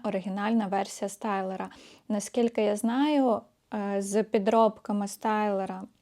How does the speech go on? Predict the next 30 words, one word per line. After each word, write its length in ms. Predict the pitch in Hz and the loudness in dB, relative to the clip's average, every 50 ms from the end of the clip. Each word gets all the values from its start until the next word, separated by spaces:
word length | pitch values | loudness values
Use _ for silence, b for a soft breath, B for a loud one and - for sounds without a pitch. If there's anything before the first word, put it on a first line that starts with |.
| - | -8
є 200 | - 196 202 202 | -4 -2 -2 -2
дуже 340 | 185 185 226 254 269 247 240 | -2 0 2 2 2 2 0
велика 380 | 208 214 208 226 247 240 - 214 | 0 0 2 0 0 -2 -2 -6
проблема, 720 | - - 220 208 180 208 220 247 294 311 311 285 262 226 | -4 -2 -2 -2 -2 -2 -2 0 2 2 4 4 4 2
це 180 | - - - | -2 -6 -10
часта 580 | 214 - - - 226 220 214 208 - - - 185 | -10 -8 -4 0 0 0 0 -2 -4 -6 -8 -8
ситуація. 960 | - - 196 185 - 202 214 247 285 320 339 330 - - - 262 247 233 233 B B B B B - | -8 -8 -10 -8 -6 -6 -4 -4 -4 -4 -4 -6 -6 -6 -4 -4 -2 -4 -4 B B B B B -4
І 120 | - 233 233 | -2 -2 0
коли 260 | - 240 226 220 226 | 2 2 2 4 4
в 40 | 226 | 4
мене 260 | 226 226 220 214 214 | 4 4 4 2 2
з'явився 460 | 214 220 202 202 208 202 - - 214 | 2 0 0 2 0 -2 -2 -4 -6
новий 300 | 196 208 202 214 214 208 | -4 -4 -2 -2 -2 -2
стайлер, 500 | 208 - - 214 226 247 262 254 240 233 | -2 -4 -4 -2 -2 0 0 0 2 0
я 180 | 190 - 214 208 | 0 0 0 -2
теж 360 | 214 - - 226 226 220 - | -2 -2 -2 0 0 -2 -2
переживала, 800 | - - 202 196 202 196 208 196 196 208 220 240 254 254 226 | -6 -6 -6 -4 -4 -6 -6 -4 -4 -2 -2 0 0 0 -2
щоб 240 | 214 - - - 185 | -2 -4 -6 -6 -6
він 240 | 190 - 214 214 208 | -2 -2 -2 0 0
був 200 | 190 202 190 190 - | 0 0 -2 -2 -2
оригінальний, 840 | - 220 208 202 196 185 202 190 208 214 247 294 320 320 320 285 277 B B B B B B B B | -2 0 0 0 0 -2 -4 -4 -4 -2 -2 0 2 2 2 2 2 B B B B B B B B
тому 480 | - 208 208 220 233 233 233 226 - - | 0 2 4 4 4 4 4 4 2 0
я 300 | - 196 214 214 208 - - - | 0 0 2 2 2 0 0 0
одразу 640 | 208 196 185 202 202 202 214 240 277 277 285 277 | -2 0 2 2 2 4 4 4 2 2 2 -2
під'єднала 680 | 262 - - 202 185 190 185 185 196 202 208 226 226 220 | -2 0 -2 0 2 2 0 0 0 -2 -2 0 0 0
його 260 | 196 185 196 202 190 | 0 0 -2 -4 -4
до 120 | 180 185 180 | -4 -4 -4
додатку, 640 | - 185 175 190 208 233 285 285 - - 262 262 | -4 -4 -2 0 0 0 0 -2 0 2 2 2
щоб 260 | 247 - - 202 185 - | 2 0 -4 -6 -6 -6
це 280 | - - 226 214 226 226 | -6 -4 -2 0 0 0